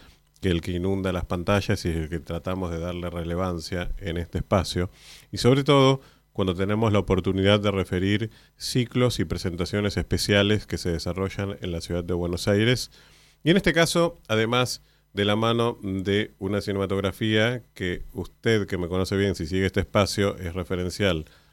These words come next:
para este lugar como es la cinematografía polaca. Y es por eso que tenemos la oportunidad de contar nuevamente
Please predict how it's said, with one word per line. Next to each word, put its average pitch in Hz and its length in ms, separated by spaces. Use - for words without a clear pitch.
para 85 180
este 85 220
lugar 87 340
como 85 260
es 80 60
la 85 80
cinematografía 82 720
polaca. 80 460
Y 135 60
es 131 40
por 147 160
eso 156 480
que 107 100
tenemos 107 640
la 98 60
oportunidad 98 540
de 104 100
contar 101 360
nuevamente 107 800